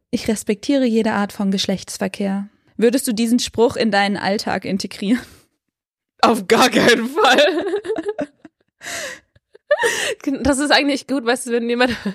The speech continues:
Speaker 2: <laughs> wenn jemand irgendwas zu mir sagt, sag ich einfach ganz random, „Ich respektiere jeden Geschlechtsverkehr.“
Speaker 1: <laughs> Jede Art von Geschlechtsverkehr.
Speaker 2: Jede Art. Okay, jede Art.
Speaker 1: <laughs>
Speaker 2: Nee, also weiß ich jetzt nicht.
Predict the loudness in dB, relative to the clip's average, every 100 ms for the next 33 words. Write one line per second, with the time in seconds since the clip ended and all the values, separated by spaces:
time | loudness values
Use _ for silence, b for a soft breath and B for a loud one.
0 | -8 -12 -12 -10 -2 0 2 2 2 2
1 | 2 0 0 0 2 2 2 0 0 0
2 | 0 0 0 -2 -2 -2 -2 -2 0 0
3 | 0 0 -2 -4 -4 -6 -4 -6 -4 -2
4 | -2 -2 0 2 2 2 0 -2 0 0
5 | 0 -6 -6 -10 -8 -6 -6 -6 -14 -14
6 | b -2 2 4 4 4 2 -2 -12 -12
7 | -6 -4 -2 2 2 2 0 -2 -6 -6
8 | -4 -4 -2 -2 0 -2 -2 -4 -2 -6